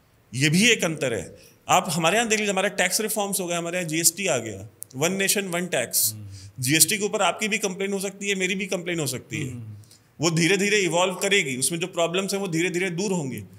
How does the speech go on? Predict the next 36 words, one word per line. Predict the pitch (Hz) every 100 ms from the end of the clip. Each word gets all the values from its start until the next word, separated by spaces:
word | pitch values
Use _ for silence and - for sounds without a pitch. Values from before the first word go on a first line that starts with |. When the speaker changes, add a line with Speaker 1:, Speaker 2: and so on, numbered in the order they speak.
| - - 139
Speaker 1:
But | 196
हमने | 185 190 220 233
एक | 214
जो | 233
milestone | 165 156 202 - 220 208 202
था | 160 143 98 92 - _ _ _ -
कि | 196 214 170
एक | 208 190
देश | 185 190 190
में | 214 214
दस | 214 196
प्रकार | - 180 160 175
के | -
अलग | 220 156 180
अलग | 185 185
tax | 175 175 170
नहीं | 170 170
होने | 135 117
चाहिए, | 107 98 95 - - - 104 - - -
वो | 127 208
हमने | 208 214
solve | 214 170 165
कर | 147 117
दिया। | 113 104
अब | 147
इस | 120 170
देश | 143 165 185 190
में | 202 -
ये | 156 165
वन | 135 170
nation | 196 190 214 196
one | 175 185
tax | 175 185 - 135
हो | 156 -
चुका | - 104
है। | 107